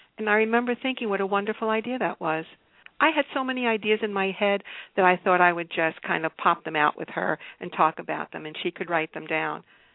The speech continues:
Uh, what we decided to do was write a series of, of books together. So she had her story and I had mine, but they really never jived together. They were just very divergent.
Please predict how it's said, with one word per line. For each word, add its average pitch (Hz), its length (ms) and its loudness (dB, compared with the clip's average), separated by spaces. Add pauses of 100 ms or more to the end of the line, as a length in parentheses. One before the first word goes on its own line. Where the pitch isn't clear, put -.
(180)
Uh, 214 180 -6 (300)
what 214 120 -2
we 226 80 -4
decided 214 560 2
to 196 180 -14
do 208 180 -6
was 175 200 -8
write 175 280 0 (120)
a 180 60 -4 (140)
series 202 340 2
of, 165 120 0 (180)
of 175 100 -10
books - 300 0
together. 175 480 2 (640)
So 330 160 -2
she 330 100 2
had 285 160 4
her 214 240 2
story 185 320 0
and 165 100 -4
I 160 120 0
had 165 200 -6
mine, 160 440 -4 (400)
but 214 120 -4
they 208 140 0
really 208 300 0
never 185 320 -2
jived 165 400 4
together. 165 360 0
They 170 160 -2
were 175 80 -4
just 175 220 -6
very 175 240 -2
divergent. 160 640 -4